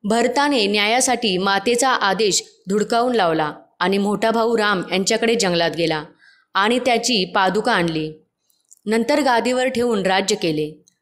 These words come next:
राम जेव्हा वनवासी होते, तेव्हा त्यांची पत्नी सीता हिला रावणाने पळवून नेले होते. जंगलात रामाला हनुमानासारखा मित्र आणि भक्त सापडला,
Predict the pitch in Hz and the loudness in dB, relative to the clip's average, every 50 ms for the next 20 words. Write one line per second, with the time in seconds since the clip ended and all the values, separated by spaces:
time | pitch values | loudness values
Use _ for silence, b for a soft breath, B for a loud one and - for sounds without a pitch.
0 | _ _ - 190 185 196 190 202 220 202 202 202 196 214 220 202 190 185 185 185 | _ _ -6 -2 0 2 2 2 2 0 0 0 0 0 0 0 0 0 0 0
1 | 196 208 202 - 226 208 202 202 226 196 170 156 - - 220 220 214 226 240 233 | 0 0 0 0 0 0 0 0 0 -2 -2 -2 -2 -2 0 2 2 0 0 0
2 | 233 220 214 240 233 - 220 - - 220 226 220 - 214 196 202 214 208 202 226 | 0 -2 0 -2 -2 -2 -2 -2 -2 -2 -2 0 0 -2 0 0 0 0 2 2
3 | 226 190 175 180 190 190 185 190 202 214 214 196 170 170 - - 208 196 214 233 | 2 2 2 2 2 2 2 2 0 2 2 0 0 -2 0 0 0 2 2 0
4 | 233 208 185 165 165 160 156 156 156 147 147 156 - b b b b b b b | 0 0 0 0 0 -2 -2 -4 -6 -8 -8 -10 -16 b b b b b b b
5 | b b 196 208 240 233 247 262 277 285 277 254 233 214 220 226 233 233 202 180 | b b -2 0 0 0 2 0 0 0 0 0 2 2 2 2 2 2 2 2
6 | 175 202 220 233 240 247 247 247 247 254 240 240 247 240 220 214 220 220 - 233 | 2 2 2 2 2 0 0 0 0 0 0 0 0 0 0 0 -2 -2 0 0
7 | 214 180 170 - 180 202 208 185 208 202 - - 233 226 202 170 - - 165 151 | 0 0 0 0 0 0 2 0 0 -2 -2 -2 -2 0 0 -2 0 -2 -4 -2
8 | 156 156 147 | -2 -4 -4